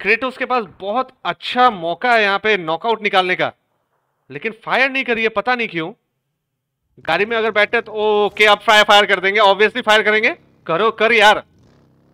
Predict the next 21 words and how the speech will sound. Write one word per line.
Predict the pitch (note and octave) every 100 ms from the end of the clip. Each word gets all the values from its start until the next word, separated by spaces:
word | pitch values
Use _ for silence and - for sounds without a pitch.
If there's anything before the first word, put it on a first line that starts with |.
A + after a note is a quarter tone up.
| _ -
कर, | C4 D4 A3+ - _ _ _ _ _ -
नहीं | - -
कर | - F#4 -
दे। | G4 F4+ - - - D#4 F4+ F4 E4+ D#4 C#4+ - - - D4+ D#4+ D4+ D#4+ D4+ - D4 E4 D4+ - - - - - - _ - _ _ _ _ _
ओ, | C#4
<laughs> |
ओ | D4+
भाई, | C4 C#4+ D#4 A3+ - - -
क्या | D4
फायर | D4+ D4
था | C4+
ये | C#4 A#3 D3+ _ _ _ _ _ _ _ _ _ _ _ _ _ _ _ -
भाई, | A3+
निकाल | A#3+ A#3 B3+ C#4
सकता | C4+ - C4+
था | C#4
उन | C4+
लोगों | C4+ C4+ B3
को। | C4+ C4 G3 - _ _ _ _ _ _ _ - - - - - - - - - - - - - - - - - - - _ _ _
बकुल | D3+ G3 C4+ B3+
भाई, | G3+